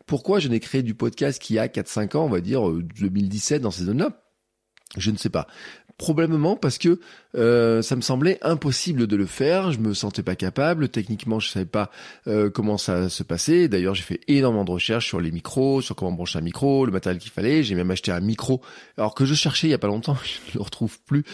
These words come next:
Je me demandais la qualité de ce micro, il y avait une petite interface, vous savez, U S B pour brancher ça sur un ordinateur, et cetera. Euh, c'était pas aussi simple, hein, au niveau technique, et puis c'était pas aussi simple au niveau de l'hébergement, et cetera. Donc c'était peut-être compliqué techniquement, mais bon, vous savez, moi la technique c'est un truc que je maîtrise, hein. J'ai fait, euh, tout un tas de langages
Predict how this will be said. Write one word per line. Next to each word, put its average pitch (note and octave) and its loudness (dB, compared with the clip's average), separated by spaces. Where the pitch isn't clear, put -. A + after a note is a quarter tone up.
Je - -6
me A2 2
demandais C3 2
la G#2 2
qualité A2+ 0
de A#2 -6
ce - -6
micro, C#3+ 0
il C3+ 2
y - 4
avait F#2+ 2
une F#2 0
petite - -6
interface, A2 -2
vous G2+ -6
savez, A2 0
U G2 2
S F#2+ -2
B A#2+ 0
pour G2+ -4
brancher G2 -4
ça A#2+ -2
sur G#2+ -4
un F2+ -2
ordinateur, F#2+ -2
et E2 -6
cetera. A#2+ -6
Euh, G#2 2
c'était A#2+ -2
pas G3 0
aussi G3+ 0
simple, F#3 0
hein, A2+ 2
au G#2+ 2
niveau G2+ 0
technique, F#3+ -2
et F#2+ -2
puis A#2 -4
c'était - -2
pas - 2
aussi A2 0
simple A2+ -2
au G2+ 0
niveau F#2+ 0
de F2 -4
l'hébergement, D3 0
et A2 2
cetera. D3+ -4
Donc A2+ 0
c'était A2 -4
peut-être - -4
compliqué B2 -2
techniquement, A2+ 0
mais D3+ 4
bon, A#2 0
vous A2 -2
savez, C#3 2
moi C3+ 2
la G#2+ 2
technique C3 -4
c'est - 0
un G2 0
truc B2+ -6
que A2 -2
je F#2 -2
maîtrise, D3+ -2
hein. B2 2
J'ai A2+ -2
fait, A2 0
euh, G2 0
tout A2 -8
un A2+ 2
tas A#2 0
de A2 0
langages G2 0